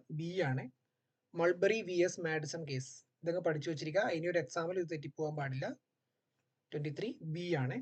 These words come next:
ഓക്കെ, ട്വന്റി ഫോർ,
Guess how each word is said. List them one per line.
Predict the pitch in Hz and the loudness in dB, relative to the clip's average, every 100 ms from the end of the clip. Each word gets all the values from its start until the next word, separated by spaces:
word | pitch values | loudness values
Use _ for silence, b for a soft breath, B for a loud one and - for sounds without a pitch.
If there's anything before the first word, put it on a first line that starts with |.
| - _ _ _ _ - | -8 _ _ _ _ -14
ഓക്കെ, | 147 208 - _ _ _ _ _ _ _ _ _ _ b b b b b - | -8 -8 -10 _ _ _ _ _ _ _ _ _ _ b b b b b -4
ട്വന്റി | 175 196 | 0 4
ഫോർ, | 180 | 6